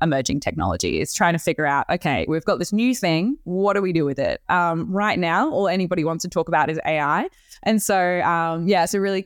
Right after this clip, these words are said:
diving into that this year. Like, last year, it was all about Web three, the metaverse, N F Ts. I did a bunch of research for that.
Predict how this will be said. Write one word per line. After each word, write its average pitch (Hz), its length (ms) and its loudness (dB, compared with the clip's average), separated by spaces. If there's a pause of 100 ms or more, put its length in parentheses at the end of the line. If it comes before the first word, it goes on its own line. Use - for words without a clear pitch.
diving 170 320 2
into 165 160 -4
that 165 260 0
this - 220 -4
year. 160 340 0
Like, - 160 0
last 185 480 0
year, 170 280 2
it - 40 0
was 156 140 -4
all 165 160 -2
about - 280 0
Web 156 200 -2
three, 180 380 0
the 170 80 -2
metaverse, 170 560 0
N 143 80 0
F 139 100 -4
Ts. 196 460 2
I 147 80 2
did 160 160 -2
a - 20 -14
bunch - 240 -2
of 151 80 -8
research 160 360 -2
for - 80 -20
that. 220 320 2